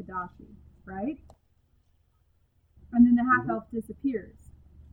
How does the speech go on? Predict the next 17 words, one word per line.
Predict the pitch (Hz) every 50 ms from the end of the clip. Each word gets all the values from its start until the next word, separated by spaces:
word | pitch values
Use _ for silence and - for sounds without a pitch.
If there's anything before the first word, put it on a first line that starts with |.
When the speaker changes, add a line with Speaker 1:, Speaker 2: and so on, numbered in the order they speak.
| - - - - - - - - -
Speaker 1:
And | 226 214 214
nobody | 220 233 208 233 233 220
does | - 196 190 208 214 254
anything? | 277 269 294 285 - 311 311 302 330 330 - - - _ _ _ _ _ _ _ _ _ _ _ _ _ _ _ _ _ _ _ _ _ _ _ _ _ _ _ _ _ _ _ _ _ _ _ _ _ _ _ _ _ _ _ -
And | 226 220
then | 233 226
we've | 233 226 214
got | 233 220 214
a | -
Praeton, | - - 311 311 330 339 - - 269 247 240 233 226
which | 220 214 - - -
fits | 262 254 - - -
the | - 214
bill | 190 240 240 233 226 220 220 214
of | 190 190
the | 196 196 190 190
attacks, | - - 254 302 302 269 247 -